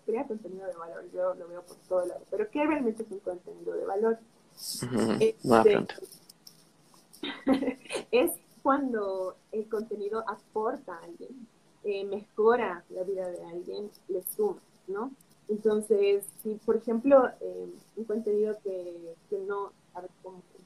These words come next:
Speaker 1: un ejemplo? Mm, digamos fotógrafo, no vamos a volver a los, no sé por qué tengo idea con los fotógrafos, pero digamos fotógrafo. Este, si yo soy fotógrafo de bodas, o fotógrafo, en, no sé, de, de trato, digamos.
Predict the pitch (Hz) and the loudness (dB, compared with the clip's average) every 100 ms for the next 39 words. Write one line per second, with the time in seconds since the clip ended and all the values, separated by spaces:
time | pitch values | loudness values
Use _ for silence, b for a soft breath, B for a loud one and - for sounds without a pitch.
0 | _ _ 180 190 185 _ - - - - | _ _ -16 -14 -14 _ -8 -8 -12 -12
1 | _ _ _ _ _ _ _ _ _ _ | _ _ _ _ _ _ _ _ _ _
2 | - 214 202 190 180 185 190 _ _ 135 | -6 -2 -2 -4 -6 -8 -12 _ _ -8
3 | 175 208 202 190 247 269 269 226 202 - | -6 -6 -2 6 8 8 6 4 4 2
4 | _ _ 208 220 208 220 196 175 180 156 | _ _ -6 -4 -2 -2 -2 0 -2 -4
5 | - - 202 - - - 185 _ _ 180 | -12 -10 -10 -10 -16 -18 -18 _ _ -6
6 | 175 170 180 - - 180 226 254 285 294 | -4 -2 -2 -4 -12 -4 2 2 2 -2
7 | - 196 185 202 220 - - 180 - _ | -2 -2 -2 -4 -8 -6 -6 -6 -8 _
8 | _ _ _ _ _ _ 208 208 202 208 | _ _ _ _ _ _ 4 4 4 -2
9 | _ 208 202 196 196 208 269 349 349 - | _ 0 0 -2 -6 -4 -2 -2 -2 -6
10 | 214 214 220 196 190 190 185 180 214 _ | -4 -4 -4 -6 -6 -2 -2 -2 -8 _
11 | _ _ 196 185 226 320 294 - 180 359 | _ _ -10 -4 0 2 2 -2 -12 -14
12 | 170 - 381 392 - - - _ - - | -18 -20 -18 -18 -12 -12 -14 _ -10 -10
13 | - - - - 196 214 247 233 233 - | -12 -14 -12 -4 -2 6 6 6 -6 -12
14 | - _ - | -14 _ -20